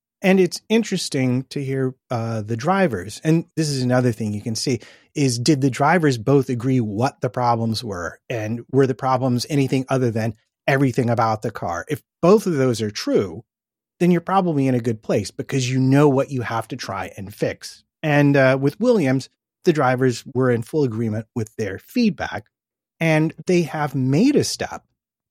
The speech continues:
from last year's car. But the problem for me with Williams is they finished, what, seventh last year? By, by the, by a whisker, but they finished seventh. Is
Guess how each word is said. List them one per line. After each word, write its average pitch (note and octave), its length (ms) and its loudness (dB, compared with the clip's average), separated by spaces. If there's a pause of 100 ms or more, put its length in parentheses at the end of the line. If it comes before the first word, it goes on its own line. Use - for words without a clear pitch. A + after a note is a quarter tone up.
(100)
from D3 180 2
last C3+ 380 -4
year's A2 180 -4
car. G2 480 -8
But - 140 -6
the D#3+ 80 -2
problem A3+ 480 0
for - 160 -6
me C3 140 0
with G#2+ 180 -2
Williams G2+ 640 -2 (180)
is D3 120 0
they C3+ 120 2
finished, C3 260 -2
what, - 160 -8
seventh A#2 500 -6
last C3 320 -2
year? F3+ 240 -6 (540)
By, A#2 300 -4
by B2+ 300 -2
the, A#2 440 0 (420)
by C3 120 0
a B2+ 100 2
whisker, C3 380 0
but - 140 -12
they C3+ 80 -2
finished B2 280 -6
seventh. A2 340 -6
Is D3+ 160 -2